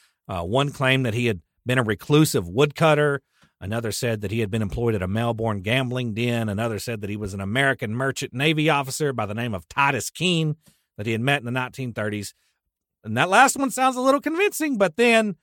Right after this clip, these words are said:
uh, a-, any, after any kind of investigation into each of these claims, they always proved to be false. Um,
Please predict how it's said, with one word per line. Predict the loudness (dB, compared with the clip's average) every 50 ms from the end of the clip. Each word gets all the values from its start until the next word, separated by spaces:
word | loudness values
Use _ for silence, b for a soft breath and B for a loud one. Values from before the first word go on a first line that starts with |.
| _ _ _ _ -2
uh, | 0 0 0 0
a-, | -2 -4 -2 0
any, | 0 0 0 -2
after | -2 -4 -4 -4 -4
any | -2 -2 -2 -2 -2
kind | -2 -2 -2 0 0 -2
of | -2
investigation | -4 -4 -4 -2 -2 -2 -2 -4 -4 -2 -2 -2 -2 -2 -4 -6 -6
into | -6 -6 -8
each | -8 -8 -8
of | -6
these | -6 -6 -8
claims, | -6 -6 -4 -2 -2 -2 -4 -6 -8 -14 _ _ _ _ -8
they | -6 -4
always | -2 -2 -2 -2 -4 -4 -6
proved | -8 -8 -8 -8 -8
to | -10
be | -10 -10 -10
false. | -8 -6 -4 -2 -2 -4 -4 -6 -10 -14 -16 _ _ _ _ _ _ _ _ -8
Um, | -6 -6 -6 -6 -8 -10